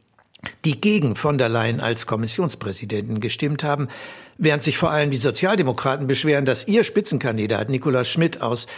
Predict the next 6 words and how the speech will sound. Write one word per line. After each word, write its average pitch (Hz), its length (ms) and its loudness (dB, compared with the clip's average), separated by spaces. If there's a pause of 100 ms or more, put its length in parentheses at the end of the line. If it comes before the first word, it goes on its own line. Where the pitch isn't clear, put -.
(140)
Luxemburg 147 600 2
gar 151 160 4
nicht - 220 0
erst 135 260 0
nominiert 139 540 4
wurde. 101 240 -2